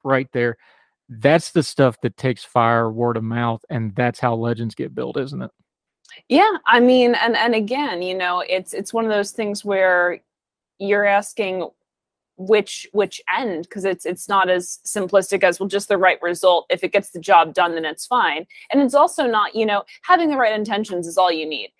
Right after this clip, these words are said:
Speaker 2: Neither of those things, I think, is, is, is what's, is what's being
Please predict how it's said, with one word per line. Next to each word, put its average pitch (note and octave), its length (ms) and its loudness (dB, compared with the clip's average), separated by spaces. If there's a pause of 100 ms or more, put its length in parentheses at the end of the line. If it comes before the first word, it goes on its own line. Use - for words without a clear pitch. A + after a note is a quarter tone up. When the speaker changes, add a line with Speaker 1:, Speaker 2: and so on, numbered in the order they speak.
(120)
Speaker 2:
Neither A3+ 480 2
of G3 120 -2
those D#3+ 240 -8
things, - 400 -10 (200)
I E3+ 120 -4
think, F3 240 -8
is, D#3 160 -6
is, E3 240 -6
is E3 200 -6
what's, - 400 -2
is E3 160 -8
what's E3+ 260 -2
being D3+ 680 -4